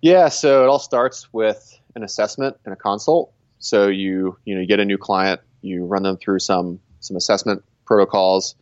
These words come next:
Um, you, you know, you sit down, you have an hour-long consult, chat, figure out, you know, what their goals are, what their training history is, what maybe their, their limitations are,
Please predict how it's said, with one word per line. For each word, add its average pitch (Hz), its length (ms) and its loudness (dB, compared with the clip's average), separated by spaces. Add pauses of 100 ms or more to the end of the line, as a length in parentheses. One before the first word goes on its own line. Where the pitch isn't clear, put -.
(340)
Um, 82 500 -2 (300)
you, 101 160 -10 (220)
you 101 160 -10
know, 90 60 -8
you 87 40 -6
sit - 240 -4
down, 92 300 0
you 98 80 -6
have 87 100 -2
an 90 80 -2
hour-long 90 460 2 (100)
consult, 101 560 0
chat, 98 380 2 (140)
figure 90 220 -2
out, 92 280 2
you 101 80 -16
know, 87 100 -10
what 95 140 -2
their 90 100 -6
goals 92 300 -2
are, 87 260 0
what 87 160 -4
their 76 260 -4 (520)
training 101 260 -2
history 90 420 -2
is, 90 560 0
what 92 220 0 (200)
maybe 95 260 -4
their, 87 280 0 (160)
their 95 120 0
limitations 90 680 -2
are, 87 400 0